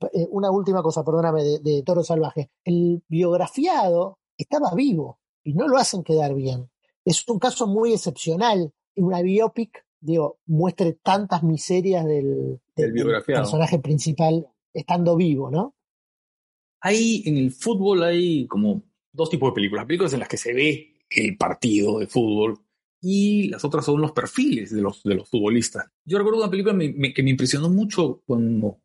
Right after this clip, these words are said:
Speaker 2: cuando era niño, es, eh, no he podido volverla a ver, ¿no? La vi como tres veces en esa época. Es una película que se llama El tercer tiempo, que creo que en Argentina es Match en el infierno.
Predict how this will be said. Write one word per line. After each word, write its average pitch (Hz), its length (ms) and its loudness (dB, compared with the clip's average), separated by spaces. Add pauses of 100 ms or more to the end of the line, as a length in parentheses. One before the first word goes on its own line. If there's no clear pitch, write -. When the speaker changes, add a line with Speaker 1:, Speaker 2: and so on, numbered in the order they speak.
(140)
Speaker 2:
cuando 123 240 -4
era 156 100 2
niño, 156 380 2
es, 131 380 0
eh, 101 300 0 (100)
no 135 180 -2
he - 20 -4
podido 170 240 2
volverla 165 320 2
a - 20 2
ver, 165 180 0 (240)
¿no? 135 200 -4
La 131 120 0
vi 151 260 2
como 101 200 -6
tres 123 160 0
veces 127 260 0
en 117 80 -2
esa 123 180 0
época. 101 440 -2 (160)
Es 151 120 -4
una 196 80 0
película 185 180 2
que 135 60 -2
se 156 60 2
llama 170 120 2
El 156 60 0
tercer 156 360 0
tiempo, 135 580 2
que 135 160 -4
creo 240 300 0
que 190 100 -4
en 151 80 -2
Argentina 139 500 2
es 180 200 0
Match 170 380 0
en 160 60 4
el 131 80 4
infierno. 123 560 0